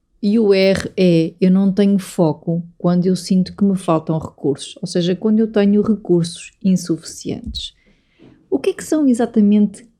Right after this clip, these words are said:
crenças? Vamos começar pelo C. Uma crença é algo que me limita. E a primeira coisa a fazer para eu identificar uma crença é perceber se eu tenho ou não uma crença. E a minha pergunta para ti é, será que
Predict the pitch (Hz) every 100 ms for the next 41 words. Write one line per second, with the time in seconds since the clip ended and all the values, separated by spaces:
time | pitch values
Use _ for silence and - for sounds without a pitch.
0 | _ 220 170 156 139 - - - - 214
1 | 196 208 208 - 185 - 180 170 151 151
2 | - - - - _ _ _ _ - _
3 | _ - 302 311 302 262 262 262 - 269
4 | - 233 220 214 196 208 196 214 208 202
5 | 202 202 165 - 180 - _ _ _ _
6 | _ _ _ 180 208 220 226 226 262 254
7 | 240 196 185 170 160 160 151 143 - 156
8 | 156 165 165 180 180 175 - 175 - 151
9 | 175 175 175 175 165 180 180 226 - -
10 | 294 - - - 269 262 - 269 269 262
11 | 247 247 247 240 240 240 247 254 254 185
12 | - 175 165 _ _ _ _ _ _ _
13 | 254 339 349 - 233 160 156 185 202 214
14 | - 220 165 151 - 285 302 -